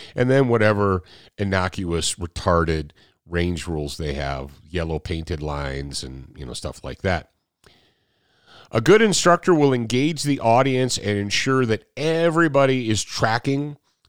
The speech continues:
and they will take the time to gauge the class's understanding of the material by asking questions, asking them questions, or taking the time to allow them to ask him questions, or her, uh, if that's the case, and then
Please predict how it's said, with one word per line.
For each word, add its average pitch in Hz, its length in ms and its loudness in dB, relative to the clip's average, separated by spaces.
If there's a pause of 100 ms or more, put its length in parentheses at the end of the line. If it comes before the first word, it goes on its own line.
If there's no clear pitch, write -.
and 107 80 -2
they 117 80 2
will 113 120 -2
take 151 340 -2
the 190 80 -2
time 92 480 -2
to 110 120 -6
gauge 107 600 -2 (100)
the 95 120 -14
class's 90 540 -4
understanding 92 800 -2
of 90 80 -2
the 90 60 -6
material 98 460 -6
by 80 180 -6 (100)
asking 98 440 -4
questions, - 800 -8 (360)
asking 123 460 -4
them 131 260 2
questions, - 560 -10 (100)
or 98 300 2 (360)
taking 131 360 -2
the 117 80 -4
time 113 360 -2
to 98 200 -6
allow 104 420 0
them 110 600 2 (420)
to 127 100 -2
ask 110 320 -2
him 254 240 2
questions, 107 560 0
or 71 120 -6
her, 78 260 -6 (500)
uh, 90 120 0
if 82 80 -4
that's 85 260 -2
the - 80 -8
case, 98 400 -2 (380)
and 104 180 0
then 110 320 2